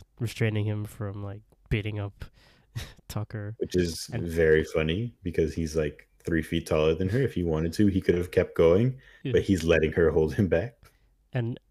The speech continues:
Speaker 2: They
Speaker 1: And
Speaker 2: probably discussed it beforehand. "Please, hold me back, hold me back."
Speaker 1: And Tucker, uh, <laughs> and Tucker rightfully hid behind Betty Ann.
Speaker 2: And then he giggled.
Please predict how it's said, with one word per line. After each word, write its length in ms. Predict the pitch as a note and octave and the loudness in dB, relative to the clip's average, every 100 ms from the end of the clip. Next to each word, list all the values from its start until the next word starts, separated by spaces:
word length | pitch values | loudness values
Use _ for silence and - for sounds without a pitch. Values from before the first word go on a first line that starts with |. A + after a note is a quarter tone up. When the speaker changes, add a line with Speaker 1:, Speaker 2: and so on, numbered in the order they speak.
| _ _ - | _ _ 2
Speaker 2:
They 100 | C3 | 4
Speaker 1:
And 80 | A#2+ | 6
Speaker 2:
probably 280 | G#2 G2 | 8 8
discussed 460 | F#2+ F#2 - F2 - | 6 2 2 2 2
it 100 | F#2 | 0
beforehand. 500 | F2+ - F2+ F#2 G#2+ | 0 2 2 2 -2
"Please, 180 | - G2+ | -2 0
hold 180 | - F#2+ | 0 -2
me 60 | |
back, 180 | F#2 - | -4 -10
hold 160 | - F2 | -14 -16
me 40 | |
back." 100 | - - _ - - A#2+ | -20 -20 _ -20 -8 -4
Speaker 1:
And 140 | A2+ | 0
Tucker, 440 | - B2 B2 A#2+ A#2 | 2 2 2 0 0
uh, 140 | A2 - _ _ _ _ - - - - _ - - | -2 -10 _ _ _ _ -20 -20 -20 -20 _ -12 -10
<laughs> 140 | - - | -12 -4
and 160 | C3 - | -4 0
Tucker 340 | - B2 C3 A2+ | 2 2 2 2
rightfully 480 | A2 A2 A#2+ A2+ G#2+ | 2 0 0 0 0
hid 240 | A2 A2 | 0 0
behind 360 | A2 G#2 G#2 G#2+ | 0 0 -2 -4
Betty 280 | G#2 G#2 | -6 -6
Ann. 260 | G2+ G#2 A#2 _ _ _ _ _ _ _ _ _ _ _ - - _ _ _ | -8 -8 -12 _ _ _ _ _ _ _ _ _ _ _ -20 -20 _ _ _
Speaker 2:
And 120 | D#2+ | -2
then 80 | F2 | -2
he 60 | D#2 | -2
giggled. 480 | D#2+ D#2 - G2 | -4 -6 -8 -14